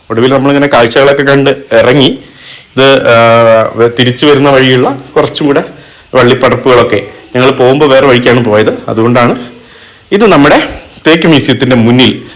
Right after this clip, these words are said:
ഒരു സ്വാഭാവികമായിട്ടുള്ള ഒരു നീർച്ചാലുണ്ട്. അതിനിപ്പുറത്ത് ജോലിക്കാർ ജോലി ചെയ്യാണ്. എന്തായാലും നല്ലൊരു കാഴ്ചയാണ്. എന്തായാലും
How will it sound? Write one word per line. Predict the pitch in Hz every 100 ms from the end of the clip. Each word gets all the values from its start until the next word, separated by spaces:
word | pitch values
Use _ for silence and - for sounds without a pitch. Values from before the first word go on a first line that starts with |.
| -
ഒരു | 139
സ്വാഭാവികമായിട്ടുള്ള | 135 123 123 143 147 160 151 120 107 160 - -
ഒരു | 120 - - - - - _ 120 123
നീർച്ചാലുണ്ട്. | 127 123 135 107 92 92 -
അതിനിപ്പുറത്ത് | 107 113 - 113 - - - -
ജോലിക്കാർ | 113 98 101 113 113 113 -
ജോലി | - 110 107
ചെയ്യാണ്. | 123 113 - - - - - -
എന്തായാലും | 151 165 160
നല്ലൊരു | 131 151 196 185
കാഴ്ചയാണ്. | 165 160 - 170 147 349 - -
എന്തായാലും | 120 131 156 143 123 233